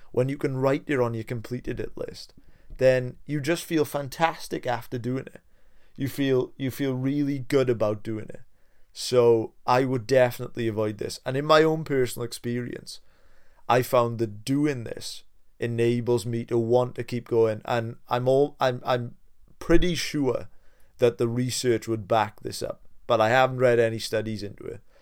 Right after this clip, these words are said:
But this is one which I have tried and it works for me. So if anyone tries this out, please let me know how you find it. Okay, productivity hack number six. Now this one goes back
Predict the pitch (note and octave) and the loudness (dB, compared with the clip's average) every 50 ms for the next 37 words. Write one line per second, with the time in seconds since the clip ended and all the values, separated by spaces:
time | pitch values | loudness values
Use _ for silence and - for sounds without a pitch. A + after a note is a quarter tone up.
0 | _ - - - - - A#2 A#2 A2+ - B2+ A#2+ - - B2+ A2+ G#2+ A#2 A#2 A2+ | _ -20 -20 -20 0 4 4 4 6 6 4 2 4 2 -2 0 4 4 4 4
1 | A2+ A2 G#2+ - A#2 A#2 A2+ A#2+ A2+ - - - G#2+ G2+ G#2 G#2 - G2+ G#2 G#2+ | 4 0 0 4 4 6 6 6 4 0 -2 -2 -2 -2 -2 -2 -4 -4 -4 -4
2 | G#2 G#2 G2+ F#2+ - - G#2+ G#2 - - - - - - - - - - - - | -4 -4 -4 -6 -6 -8 -8 -8 -10 -10 -10 -8 -8 -10 -10 -10 -10 -10 -10 -4
3 | - B2+ C3 C3 - C#3+ C3 C#3 D#3 E3 E3+ F#3 F#3 F3+ C3+ - - D3+ C#3+ C#3+ | 2 4 4 4 4 2 2 6 6 6 6 6 4 4 4 4 4 6 6 6
4 | B2+ C#3+ C3 - B2 A2 G#2+ - - - - - C3+ C3+ C#3+ D3 D3 C3+ A#2+ B2+ | 4 0 -2 0 0 0 0 -2 -6 -10 -8 -6 -4 -4 -4 -4 -6 -6 -4 0
5 | C3 B2+ B2 - - - A#2+ A#2+ A2+ A2 G#2+ G#2+ G2+ G#2 G#2 G#2 G#2+ G#2+ G#2 - | 0 2 0 0 -2 -6 -8 -4 -2 0 0 0 0 -2 -2 -2 -4 -6 -8 -8
6 | - B1 A#1+ A1+ - - - - - - - - - - - - C3 C#3 D3+ D3+ | -10 -10 -10 -12 -14 -16 -16 -18 -20 -20 -20 -16 -12 -10 -2 2 4 4 4 4
7 | - - E3 F3 F#3 E3+ D3 C3 - - - - - - - - - - - - | 4 4 4 6 6 4 2 0 -4 -8 -10 -10 -8 -8 -10 -10 -10 -6 2 6
8 | D3 D#3 D3+ D3+ D#3 D3+ - - - - C#3 C3 B2 C#3 - C#3 C3 B2+ B2 A#2 | 8 8 8 8 4 2 0 -4 -2 0 0 0 0 -2 -6 -6 -4 -4 -6 -4
9 | - C3 B2 A2+ G#2+ G2+ - - - - - - - - - - - - - G#2+ | 2 2 4 4 2 0 -8 -12 -14 -18 -20 -20 -20 -20 -20 -20 -20 -14 -8 -4
10 | A2+ A#2+ A#2+ B2+ C3 B2+ B2 B2 - - - A2 G#2 - - - - - - - | 0 0 2 2 2 2 0 2 2 0 -2 -2 -2 -4 -6 -12 -14 -14 -14 -16
11 | - - - - - - _ - - - - B2 B2 B2+ B2+ E3 F#3+ F3+ - - | -20 -20 -20 -20 -20 -20 _ -20 -20 -6 2 2 4 6 6 6 4 4 4 4
12 | G3+ F#3 D#3 C#3 C#3 C#3 C3+ C3+ A#2+ G2+ - B2 A2+ A2 G#2+ - - | 4 4 4 4 4 4 4 4 2 2 4 6 6 6 4 2 -4